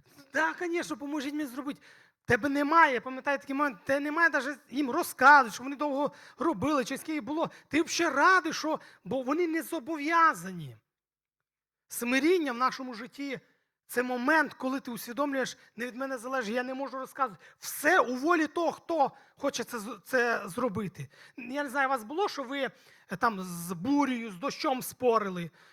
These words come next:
І ви йдете, він падає, ви такі: «Ще раз впадеш — получиш». Та ні, ви просто ховаєтесь, ну, я ж не можу йому нічого приказати, сказати.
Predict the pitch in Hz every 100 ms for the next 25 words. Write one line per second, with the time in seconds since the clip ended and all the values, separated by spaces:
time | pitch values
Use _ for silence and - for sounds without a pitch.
0 | _ - 202 190 262 214 381 381 277 -
1 | 240 196 196 - 185 - _ - - 269
2 | 240 - 240 208 294 - 226 214 185 -
3 | - - _ _ _ _ 247 453 466 339
4 | 320 415 - - 349 349 392 349 240 254
5 | 311 - - 320 320 294 339 392 359 294
6 | 285 240 233 - 381 370 220 277 302 -
7 | - 294 208 311 277